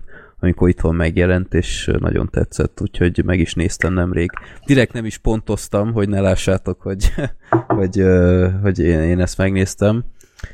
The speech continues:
Úgyhogy, ö, Bomba Biztos, a kétezres, ö,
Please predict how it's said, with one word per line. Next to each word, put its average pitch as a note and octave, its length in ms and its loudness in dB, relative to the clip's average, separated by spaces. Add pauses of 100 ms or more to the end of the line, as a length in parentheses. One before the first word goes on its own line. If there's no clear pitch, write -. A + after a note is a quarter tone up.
(140)
Úgyhogy, F2+ 580 2
ö, F2 240 4
Bomba F2 360 2
Biztos, - 560 -4
a - 100 -10
kétezres, D#2+ 1000 -4
ö, D2+ 180 -4